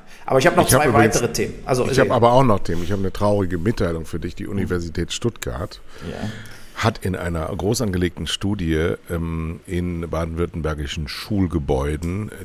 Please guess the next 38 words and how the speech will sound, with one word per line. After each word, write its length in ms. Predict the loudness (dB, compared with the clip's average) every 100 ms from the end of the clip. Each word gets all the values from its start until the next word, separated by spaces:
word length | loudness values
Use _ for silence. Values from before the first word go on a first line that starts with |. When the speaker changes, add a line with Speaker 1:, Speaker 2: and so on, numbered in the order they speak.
| -6
Speaker 2:
die 300 | -4 -4 -6 -10 -6
Luftfilter, 960 | -4 -2 -4 -10 -6 -4 -4 -6 -8 -10 -12 -8
die 80 | -4
Reinigungsgeräte 1000 | 0 2 2 0 -6 -4 -4 -4 -6
getestet 680 | -8 -6 -6 -6 -6 -10 -8
Speaker 1:
Die 60 | -2
Speaker 2:
und 40 |
Speaker 1:
selbstgebauten, 800 | 2 2 2 0 0 -2 -4 -8
Speaker 2:
sind 80 | -10
Speaker 1:
oder 100 | -10 -10
was? 80 | -14 -16 -18 -18
Speaker 2:
zu 180 | -4 0
dem 200 | 4 2
Schluss 380 | 2 0 -2 -2
gekommen, 440 | -6 -6 -4 -4
nee, 180 | -2 0
die 140 | 0 0
haben 160 | 0
da, 240 | 0 0 -4 -6
äh, 80 |
für 180 | -4 -4
diesen 280 | -4 -4 -2
Test 300 | 0 0 0
angeschafft. 760 | -2 0 0 -4 -6 -8 -14 -8
Speaker 1:
Ach 120 | -4 0
so, 180 | 0
okay, 280 | -2 -4 -6
Speaker 2:
Sind 160 | -2 -2
Speaker 1:
ja. 60 | -2
Speaker 2:
zu 140 | 2
dem 180 | 4 4
Schluss 400 | 2 2 2 0
gekommen, 480 | -6 -2 -2 -2 -6 -10 -14 -14 -14 -12 -2
dass 200 | 0 2
sie 100 | 2
nur 300 | 4 4 2
einen 340 | -2 -2 -4 -8 -18 -18 -20 -20 -16 -6
marginalen 1000 | 0 4 4 4 2 2 0 -2 -4